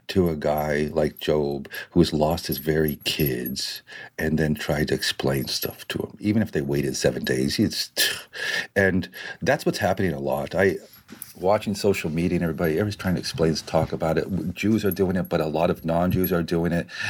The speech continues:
And it's like, this is the time to be silent, to be angry, to get ready to fight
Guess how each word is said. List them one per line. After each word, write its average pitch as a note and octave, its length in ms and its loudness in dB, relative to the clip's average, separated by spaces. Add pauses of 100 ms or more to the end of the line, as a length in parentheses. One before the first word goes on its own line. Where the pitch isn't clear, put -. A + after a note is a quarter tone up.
(140)
And F2+ 100 4
it's E2+ 160 -2
like, E2 240 0 (160)
this G2+ 160 2
is A2 120 -2
the A2 80 0
time D2 500 -2 (520)
to - 60 -6
be D#2 100 0
silent, - 680 -4 (640)
to - 80 0
be F2 180 2
angry, A#2 540 0 (680)
to - 100 0
get F2+ 200 4
ready E2+ 180 2
to D#2 100 -2
fight F#2+ 600 0